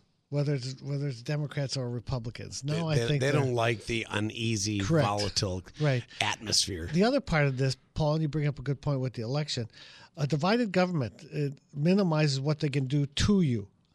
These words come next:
Speaker 1: <laughs> Not, you know, they're never looking to do something for you. They're always looking to do something to you.
Speaker 2: Right, the checks and balances.
Speaker 1: And if, if they can't get anything through because there is a divided government, even one branch of the government, if we, if the red gets, if the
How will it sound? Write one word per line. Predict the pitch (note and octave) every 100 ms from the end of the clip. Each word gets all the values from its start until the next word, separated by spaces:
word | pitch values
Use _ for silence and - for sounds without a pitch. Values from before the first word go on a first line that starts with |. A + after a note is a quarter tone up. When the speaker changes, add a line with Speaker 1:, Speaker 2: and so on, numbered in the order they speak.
| _ -
Speaker 1:
<laughs> | A#2 - - - - E3+ -
Not, | E3 D#3+ F#3 D3+
you | E3
know, | D#3
they're | E3
never | E3 F#3+ F#3+
looking | D3 D3+ D3+ C#3
to | C3
do | B2+
something | C3+ D3 C3 B2
for | - - D#3
you. | C3+ B2+
They're | C#3
always | D3 E3+ D#3+
looking | D3+
to | C#3+
do | B2+
something | C#3 C#3 B2 B2
to | - F3+
you. | D#3+
Speaker 2:
Right, | F#3 A3
the | -
checks | G#2 - D3 F#3
and |
balances. | D#3+ F3 A#3 C3+ - -
Speaker 1:
And | - D#3+
if, | D#3+ D#3+ - - D#3+
if | D#3+ D3
they | E3
can't | - G#3 G#3
get | F3+
anything | F3 D3+ D3+
through | - E3
because | D3 D3 D#3 B2+
there | C#3
is | F3 F3
a |
divided | C#3 C3+ B2+ B2+ B2+ A2+
government, | A#2+ A#2+ C#3+ C#3
even | D3 D3 C#3
one | C3+ D3
branch | B2+ D3 E3+ E3
of |
the | B2+
government, | A#2+ B2 C3+
if | C3
we, | C3+ C3
if | C3+ B2+ -
the | B2
red | A#2+ D3 C3+
gets, | C#3+ C3 -
if | C3+ A#2+ -
the | B2 A2+